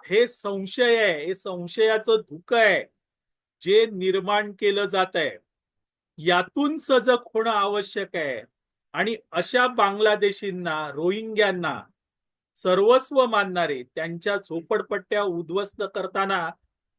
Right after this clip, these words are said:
प्रत्यक्ष तिथे जाऊन रोखणारे, या सगळ्यांबाबत सतर्क राहण्याची गरज आहे,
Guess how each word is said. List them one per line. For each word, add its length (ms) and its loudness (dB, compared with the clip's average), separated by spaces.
प्रत्यक्ष 560 2
तिथे 420 2
जाऊन 380 0
रोखणारे, 800 4
या 320 -2
सगळ्यांबाबत 1400 -2
सतर्क 640 -4
राहण्याची 680 -4
गरज 400 -8
आहे, 140 -12